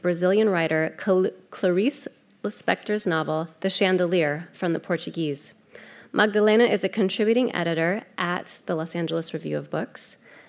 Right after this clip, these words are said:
an artist resident in motherhood, and she is completing a literary memoir titled In the Middle of the Road, Traveling with Elizabeth Bishop, Clarice Lispector, and Raul Zurita.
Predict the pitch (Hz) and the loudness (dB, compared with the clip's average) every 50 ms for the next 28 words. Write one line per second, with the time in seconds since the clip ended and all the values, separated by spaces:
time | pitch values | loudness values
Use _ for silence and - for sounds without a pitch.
0 | _ _ _ - 196 190 185 - - 190 202 208 226 254 262 - - - - 190 | _ _ _ 0 2 2 2 2 2 2 4 4 4 2 2 0 -4 -2 0 0
1 | 180 180 185 175 170 175 175 - - 202 196 214 208 180 160 156 165 160 156 160 | 2 2 0 0 2 2 0 0 0 0 0 2 2 2 0 0 -4 -4 -4 -4
2 | 160 160 196 247 - - - _ _ - - - - - - - - - - 180 | -4 -4 -4 -6 -8 -16 -20 _ _ -20 -20 -20 -20 -20 -20 -20 -8 -2 2 2
3 | 190 - 208 202 190 - - 196 208 - 226 220 214 226 233 240 226 - 180 180 | 2 4 2 0 2 4 2 2 4 6 6 8 10 10 10 8 8 6 6 6
4 | 190 190 196 208 208 214 233 240 208 180 170 165 160 160 156 156 175 170 - - | 6 6 6 6 4 6 6 6 4 4 4 2 2 2 0 0 -2 -4 -4 -2
5 | 180 170 160 160 156 156 156 180 - - - 190 190 190 190 185 185 190 208 208 | 0 0 2 2 0 0 -2 -4 -8 -6 0 2 4 4 6 6 6 6 6 6
6 | 214 190 185 202 170 180 165 147 131 120 - 180 - - _ - _ _ - - | 4 4 2 2 2 4 4 4 2 0 -4 -8 -14 -18 _ -20 _ _ -8 -6
7 | - - 190 185 185 196 208 214 220 233 226 175 165 156 156 160 175 - - - | -2 0 0 2 2 2 2 4 4 4 4 4 4 2 2 0 -2 -6 -14 -20
8 | _ _ - - 175 170 175 180 185 226 202 226 226 - - 170 175 - - 160 | _ _ -2 0 2 2 2 2 0 2 2 2 0 0 0 -2 0 0 2 0
9 | 156 - - - - - - - 165 160 165 170 180 - - 196 202 - - - | 0 -2 -4 -12 -20 -12 -4 -2 0 0 2 0 -2 -2 -2 -4 -4 -4 -2 -4
10 | 156 - - - 156 151 151 - - 165 165 165 170 180 165 160 160 160 165 - | -4 -4 -4 -4 -2 -2 -2 -4 -4 -4 -2 0 2 2 2 2 2 0 0 -2
11 | - - 160 160 151 143 - - 160 - 170 | -4 -6 -6 -6 -6 -8 -8 -8 -8 -8 -10